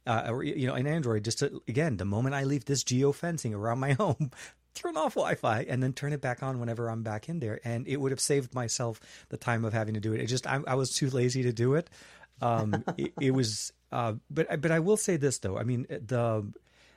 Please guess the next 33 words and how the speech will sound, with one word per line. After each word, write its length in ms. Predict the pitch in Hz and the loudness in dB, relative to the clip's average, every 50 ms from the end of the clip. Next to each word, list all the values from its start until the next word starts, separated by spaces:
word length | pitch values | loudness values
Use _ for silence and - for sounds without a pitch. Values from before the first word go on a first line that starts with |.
| _ _ | _ _
the 80 | - 131 | -2 0
U 200 | 131 143 160 170 | 2 4 4 4
I 120 | 180 180 180 | 4 4 4
elements, 400 | 170 160 151 147 143 135 - - | 4 2 2 2 0 -2 -2 -4
the, 200 | - 127 117 117 | -4 -4 -4 -4
the 140 | 113 113 113 | -4 -4 -2
new 260 | 113 123 135 143 151 151 | -2 0 -2 -2 -2 -4
interface 520 | - 135 127 123 113 - 123 113 113 - | -2 -2 -2 -2 -2 0 0 0 0 0
of 100 | - 101 | -2 -2
what 240 | 101 113 120 113 - | -2 -2 -4 -4 -4
Material 420 | 113 101 - - 117 107 107 107 104 | -4 -4 -2 -2 -2 -2 0 0 -2
U's 300 | 95 101 104 107 98 - | -2 -2 -2 -2 -4 -6
bring 260 | - 104 95 95 95 | -6 -6 -6 -4 -4
in, 220 | 92 92 92 92 - _ - - - - - | -4 -4 -6 -8 -10 _ -20 -20 -20 -10 -6
I 100 | 120 120 | -4 -2
felt 200 | - - 139 135 | 0 2 2 2
like 160 | 127 113 - | 0 -2 -2
was 280 | 123 117 104 98 - - - | -2 -2 -2 -2 -6 -6 -4
something 360 | - - 151 147 - 147 123 | -4 -2 -2 -2 -4 -4 -4
that 100 | 127 113 | -2 -2
was 180 | 113 107 - - | -2 -4 -4 -4
way 360 | - 120 113 110 117 120 123 | -6 -4 -2 0 0 2 2
overdue 480 | 113 107 101 98 101 87 85 92 95 92 | 0 0 -2 -4 -6 -6 -6 -6 -6 -6
from 220 | 92 - - 101 98 | -6 -8 -8 -6 -6
what, 140 | 101 110 - - 104 - - | -6 -8 -8 -10 -10 -10 -10
what, 140 | 101 95 - _ - | -10 -12 -10 _ -10
what 180 | 101 101 - | -10 -8 -6
Pixel 360 | - 113 - - - 101 101 98 | -6 -4 -4 -4 -4 -4 -4 -4
and 140 | 95 98 | -6 -6
what 120 | 92 92 - | -6 -8 -8
Google's 320 | - 107 98 - 98 90 - | -6 -8 -6 -6 -8 -8 -8
been 160 | - 85 82 | -10 -12 -12
doing. 260 | 80 80 87 92 92 | -10 -10 -12 -12 -14